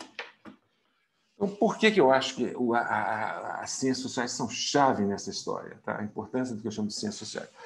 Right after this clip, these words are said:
Por exemplo, a política de algoritmos, código e data. Ah, lá, isso aqui são algumas contribuições que eu levantei também,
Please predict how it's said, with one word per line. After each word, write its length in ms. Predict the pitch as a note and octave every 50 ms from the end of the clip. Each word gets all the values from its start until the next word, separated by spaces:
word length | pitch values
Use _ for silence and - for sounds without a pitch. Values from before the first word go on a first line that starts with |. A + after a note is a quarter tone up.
| - - - - - - _ -
Por 80 | G#3+
exemplo, 300 | F#3+ C3+ G#2+ F#2+ F2 - -
a 60 | -
política 360 | - G3 F3 F3 F#3 - F3+
de 120 | C#3+ D#3+
algoritmos, 680 | E3 E3 D#3+ D#3 C#3 A#2+ C3 D3+ D#3 - D3+ C#3 - -
código 480 | - - - C#3 C#3 C3+ C3+ C3 - D3+
e 40 |
data. 480 | A#2 G2 - A2 - - - - - - _ _ _ - - - _ _ _
Ah, 180 | - C3 B2+
lá, 420 | F#2+ G2+ B2 C#3 A2 G2 G#2+ - -
isso 200 | - C#3+ - -
aqui 100 | E3+ E3+
são 100 | - G3
algumas 300 | F3+ D#3+ E3 F#3+ F3+ F3
contribuições 640 | - F3+ F3 E3 D3+ B2+ B2+ - - C3+ C3+ C3+ C3
que 120 | - -
eu 80 | C#3 C3
levantei 500 | C3 B2+ B2+ A#2+ A2+ G#2+ G#2+ - A#2 G#2+
também, 480 | G#2 - G#2+ G2+ A2 A2+ A#2+ B2 B2 -